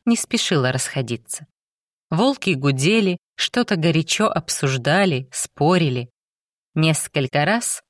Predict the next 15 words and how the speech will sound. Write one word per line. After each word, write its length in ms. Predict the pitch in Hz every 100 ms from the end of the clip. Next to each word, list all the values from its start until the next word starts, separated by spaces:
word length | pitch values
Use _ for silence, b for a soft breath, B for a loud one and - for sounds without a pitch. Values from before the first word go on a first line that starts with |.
| _ -
Дженни 560 | 151 147 233 254 233
поймала 520 | 226 190 175 185 220 202
на 160 | 180
себе 380 | 160 165 143 208
неприязненные 1080 | 202 190 160 175 143 131 131 139 143 151 156
взгляды. 640 | 147 170 180 160 117 - - _ _ _ _ _ _
Ее 340 | 208 220 214
здесь 380 | 226 165 196 -
не 120 | 196
знали, 560 | 196 190 226 254 139 120 _ _ _ _ -
но 280 | 214 240 -
уже 300 | 190 165 170
заочно 680 | 156 139 190 214 - 202 202
не 260 | 185 156
любили. 540 | 151 143 127 120 117